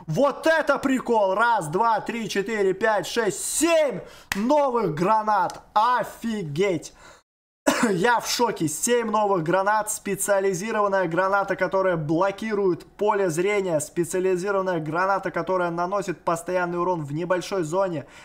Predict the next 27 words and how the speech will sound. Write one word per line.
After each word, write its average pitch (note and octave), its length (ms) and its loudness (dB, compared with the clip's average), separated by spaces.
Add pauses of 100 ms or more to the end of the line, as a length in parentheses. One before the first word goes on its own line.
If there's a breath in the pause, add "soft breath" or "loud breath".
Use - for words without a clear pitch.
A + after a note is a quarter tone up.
(140)
Ракета G3 560 -2
с F3+ 80 -2
фейерверком F#3 680 0
внутри F#3 360 -2
взрывается F3+ 600 0
над F3 280 -6
танком. F3 460 0
Микрогранаты, F#3+ 920 0
не E3+ 120 -4
наносящие F3+ 880 -4 (340 loud breath)
урон, F3+ 360 2
сбивают E3 540 0
систему F3+ 480 -4
наведения E3+ 560 -2
противника. F3 680 -4
Специализированная F#3+ 1000 -2
граната, F#3+ 520 -2
которая F3+ 340 -2
ремонтирует F#3+ 720 -2
союзные F3+ 520 -4
танки. E3+ 580 -2 (280 loud breath)
Специализированная G3 880 0
граната, F#3+ 600 0
которая F#3 400 0
создаёт F3 640 -2
непробиваемый F3 800 -2
блок E3 540 -2